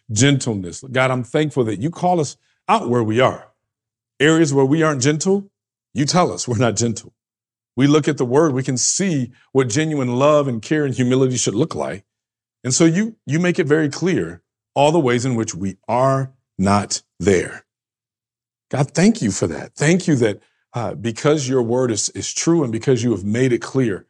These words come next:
all the ways in which we should be following you and yoking ourselves to you.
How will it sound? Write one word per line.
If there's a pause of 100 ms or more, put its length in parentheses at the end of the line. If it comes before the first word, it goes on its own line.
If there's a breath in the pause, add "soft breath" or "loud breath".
(420)
all
the
ways
in
which
we
should
be
following
you
and
yoking
ourselves
to
you.